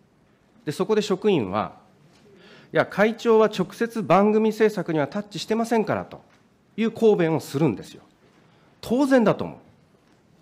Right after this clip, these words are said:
会長が日頃そんなことやってるわけないし、一定の節度を持って当然ですから。それを上げ足を取るように鈴木副社長が、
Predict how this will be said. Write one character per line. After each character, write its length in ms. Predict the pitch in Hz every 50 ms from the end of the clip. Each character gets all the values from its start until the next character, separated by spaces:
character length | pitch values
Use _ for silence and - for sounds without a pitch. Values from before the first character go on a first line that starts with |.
| _ _ _ _ _ _ _ -
会 280 | - - 214 240 254
長 120 | 254 262 247
が 80 | 240
日 80 | 214 196
頃 160 | 214 233 226
そ 100 | 208 220
ん 20 | 220
な 60 | 214
こ 80 | 214
と 60 | 175 143
や 100 | 139 143
っ 60 | 139
て 80 | -
る 60 | 208 180
わ 120 | 143 123
け 120 | - 113
な 160 | 98 113 180 185
い 60 | 120
し、 200 | - - - - - - _ _ _ _ _ _ -
一 120 | 165 180
定 180 | 185 - 220 220
の 100 | 226 214
節 240 | 220 233 - - 180
度 80 | 170 143
を 40 | 135
持 80 | 139
っ 60 | 139
て 100 | - -
当 260 | 104 - - 202 247 233
然 160 | 240 233 220
で 80 | 170
す 100 | 143 -
か 100 | - -
ら。 100 | - - - - - _ _ _ _ _ _ _ _ - - _ _ _ _ _ - _ _ - _ _ _ _ _ _ _ _
そ 360 | - - - - - 160 190
れ 180 | 240 285 294 285
を 420 | 285 269 269 254 226 - - - - _ _ _ _ _ _ _ _ _ _ _ _ _ _ _ _ _ _ - - -
上 160 | 139 170 202
げ 160 | 226 294 294
足 240 | 285 269 277 - 254
を 80 | 233 214
取 200 | 220 202 185 175
る 40 |
よ 80 | 156 139
う 20 |
に 100 | 120 110
鈴 220 | 104 - 120 123 110
木 100 | 123 120
副 80 | -
社 160 | - - 104 98
長 200 | - 82 76 76
が、 80 | -